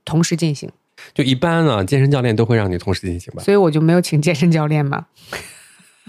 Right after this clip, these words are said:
Speaker 1: <laughs>
Speaker 2: 就之前一直说我自己不太适合运动，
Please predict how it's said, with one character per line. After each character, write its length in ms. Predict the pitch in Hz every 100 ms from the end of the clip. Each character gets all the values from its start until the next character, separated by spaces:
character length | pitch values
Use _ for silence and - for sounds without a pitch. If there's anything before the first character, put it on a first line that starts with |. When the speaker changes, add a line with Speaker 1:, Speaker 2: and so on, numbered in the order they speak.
| -
Speaker 1:
<laughs> 800 | - 285 - - _ - - -
Speaker 2:
就 100 | 135
之 120 | 165
前 180 | 147 139
一 80 | 135
直 80 |
说 160 | 110 139
我 180 | 107 98
自 180 | - 117
己 80 |
不 120 | 98 110
太 160 | 117
适 120 | 104 98
合 60 |
运 200 | 110 98
动， 200 | 95 90